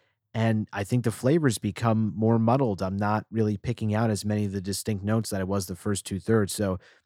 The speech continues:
that's what I was saying. I think there's kind of pros and cons to each. I, I like the flavor profile a little bit more of the younger ones in the first two thirds, but I like, I far prefer how the ones with a little more age finish.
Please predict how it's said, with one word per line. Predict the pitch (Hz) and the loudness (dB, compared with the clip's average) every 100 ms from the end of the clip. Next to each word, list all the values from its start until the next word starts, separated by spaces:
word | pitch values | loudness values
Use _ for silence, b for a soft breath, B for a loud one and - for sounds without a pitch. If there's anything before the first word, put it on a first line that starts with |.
| - | -2
that's | 131 | 2
what | 135 | 4
I | |
was | 107 98 | 2 2
saying. | 123 117 | 2 2
I | 98 | 0
think | - 113 95 _ _ _ _ | 0 -2 -4 _ _ _ _
there's | 117 104 - | 0 0 0
kind | - 127 | 2 2
of | - | 4
pros | 127 123 | 4 4
and | 110 | 2
cons | 98 110 104 | 0 0 0
to | - | -4
each. | 117 101 - - | -4 -4 -4 -8
I, | 98 110 107 | -4 -2 -4
I | - 117 131 110 | 0 4 4 2
like | 110 117 139 | 0 -2 -2
the | - 107 | -2 -4
flavor | - 113 123 131 135 | -2 0 2 2 0
profile | - 127 117 - 110 110 - | 2 2 2 2 2 2 -2
a | 95 | -6
little | 98 120 131 | -2 2 2
bit | 127 117 | 2 0
more | 107 110 113 | 0 0 2
of | 104 | 0
the | 95 | 0
younger | 107 127 110 | 0 0 0
ones | 92 85 87 - | -2 -4 -8 -10
in | 98 | -10
the | |
first | 92 110 101 - | -6 -6 -6 -2
two | 143 | -2
thirds, | - 82 80 87 - _ _ _ _ | 0 -6 -8 -12 -16 _ _ _ _
but | - | 0
I | 104 104 | 2 2
like, | 101 107 - | -2 -4 -6
I | 87 90 | -14 -14
far | - 123 127 | -4 2 2
prefer | 104 - 101 92 | 0 -4 -4 -4
how | 98 92 | -4 -6
the | 85 90 87 87 _ | -4 -6 -6 -10 _
ones | 98 107 101 | -6 -4 -2
with | |
a | 95 | -2
little | 98 | -2
more | 95 90 | -2 -6
age | 95 87 - | -8 -10 -10
finish. | 95 76 - - | -12 -12 -16 -20